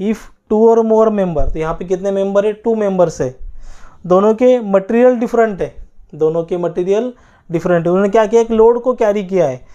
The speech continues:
तो उसे हम लोग क्या बोलते हैं? कंपोजिट मेंबर। और हमारा दूसरा कंडीशन क्या है? connected together in parallel। तो देखिए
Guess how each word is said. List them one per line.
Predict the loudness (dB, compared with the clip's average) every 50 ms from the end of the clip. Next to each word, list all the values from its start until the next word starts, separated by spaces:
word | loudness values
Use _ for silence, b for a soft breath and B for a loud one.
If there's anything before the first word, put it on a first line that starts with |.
| b b b b
तो | -2 0
उसे | 2 0
हम | 0 0
लोग | 0 0
क्या | 2 2 2 2
बोलते | 0 -2 0 0 0
हैं? | 0 2
कंपोजिट | 0 0 -2 -2 -2 -4 -2 -2 -2 -2 -4
मेंबर। | -4 -6 -8 -8 -8 -10 -12 -12 -16 -14 -10 -6 -4 B B B B B B -12
और | -8
हमारा | -4 -2 2 2 4 2
दूसरा | 2 0 -2 0 0 0
कंडीशन | 0 0 -2 -2 -2 -2 -2 -2 2
क्या | 2 4 4
है? | 4 2 -2 -6 -12 -18 -20 -20 -20 -20 -20 _ _ _ _ _ _ _ _
connected | 0 2 2 2 0 0 2 2 2 2 2 0 -4 -4
together | 0 2 2 4 2 2 0 -2
in | -2
parallel। | -2 0 0 0 0 -2 -4 -6 -6 -4
तो | -4 -2
देखिए | -2 -2 -2 -2 -2 -2 -2 -4